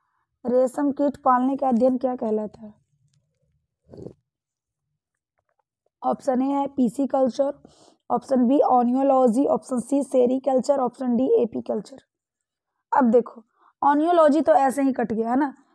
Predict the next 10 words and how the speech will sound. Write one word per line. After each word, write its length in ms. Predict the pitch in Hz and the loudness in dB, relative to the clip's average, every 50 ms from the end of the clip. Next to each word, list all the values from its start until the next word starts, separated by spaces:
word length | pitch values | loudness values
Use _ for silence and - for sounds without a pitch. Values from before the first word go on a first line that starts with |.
| _ _ | _ _
क्योंकि 260 | 277 285 262 311 302 | -2 -2 0 0 0
उसमें 300 | 294 254 269 294 302 277 | 0 0 0 -2 -2 -2
कल्चर 460 | 285 285 285 285 247 - 320 320 302 | 0 2 2 2 2 4 2 2 2
जो 160 | 269 294 294 | 4 2 0
है 60 | 277 277 | 0 0
प्रत्यय 420 | 269 - 262 233 - 277 269 262 | -2 -2 -4 0 2 4 4 4
नहीं 260 | 254 262 254 247 233 | 4 2 -2 -4 -4
है। 100 | 233 240 _ _ _ - - _ _ _ - | -6 -10 _ _ _ -20 -20 _ _ _ -2
तो 60 | - | 0
जब 280 | 247 302 294 294 302 | 2 2 2 0 -2